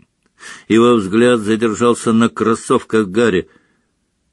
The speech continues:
«Это, наверное, ты держал дверь, когда Забини хотел ее закрыть?»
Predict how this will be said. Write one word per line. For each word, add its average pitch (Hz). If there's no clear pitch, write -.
«Это, 151
наверное, 143
ты 165
держал 90
дверь, 131
когда 117
Забини 139
хотел 156
ее 160
закрыть?» 190